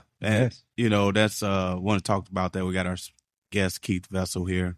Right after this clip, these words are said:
Speaker 1: one of the top refs in the state. And now the, the regionals, sectionals, all of that stuff is coming. How do they decide who goes to what site? Uh, which is, that's a good, you know, starting question. Like, w-, all of our kids is, especially our twenty-four class, they,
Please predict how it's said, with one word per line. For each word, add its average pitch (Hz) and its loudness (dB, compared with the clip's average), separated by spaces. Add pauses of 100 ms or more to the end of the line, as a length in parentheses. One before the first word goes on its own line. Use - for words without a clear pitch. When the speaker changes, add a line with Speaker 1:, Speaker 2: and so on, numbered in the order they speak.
Speaker 1:
one 95 -2
of 90 2
the 87 -2
top 92 0
refs 87 -4
in 92 -2
the 87 -4
state. 90 -4 (580)
And 104 2
now 107 6
the, 98 0 (160)
the 107 0
regionals, 101 4
sectionals, 92 -2
all 95 4
of 92 0
that 95 0
stuff 92 -4
is 90 -6
coming. 92 -2 (320)
How 143 4
do 175 2
they 123 4
decide 101 2
who 101 -2
goes 98 -2
to 101 -8
what 92 -6
site? 98 -4 (600)
Uh, 95 0
which 113 0
is, 131 -6
that's 120 2
a 113 -2
good, 104 0
you 107 -2
know, 92 -4
starting 107 0
question. 95 -2
Like, 90 -2
w-, 101 -6
all 113 6
of 110 4
our 104 6
kids 104 2
is, 87 -8 (640)
especially 117 2
our 98 2
twenty-four 98 0
class, 90 -4
they, 92 -4